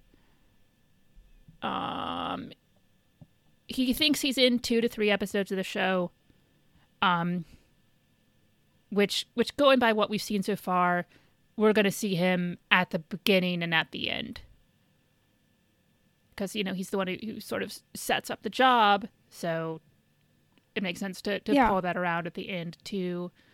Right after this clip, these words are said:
Speaker 1: Um, he was just talking about how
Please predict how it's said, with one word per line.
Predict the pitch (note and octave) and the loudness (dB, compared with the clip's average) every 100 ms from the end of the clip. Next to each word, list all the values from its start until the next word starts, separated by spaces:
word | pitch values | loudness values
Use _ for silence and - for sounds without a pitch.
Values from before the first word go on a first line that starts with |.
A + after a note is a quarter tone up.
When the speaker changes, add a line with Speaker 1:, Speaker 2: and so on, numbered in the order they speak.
| _ _ _ _ _ | _ _ _ _ _
Speaker 1:
Um, | F#3+ F3+ F3+ F3+ F#3 F#3 F3+ - - - - _ _ _ _ _ _ _ _ _ _ _ _ _ - | -4 0 2 2 2 0 -4 -6 -16 -18 -20 _ _ _ _ _ _ _ _ _ _ _ _ _ -6
he | F#3+ C4 | 2 2
was | B3+ | 2
just | B3+ | 0
talking | A#3+ A3+ | 2 2
about | A3 G3+ | 2 2
how | G3 F#3 F#3+ | 4 4 4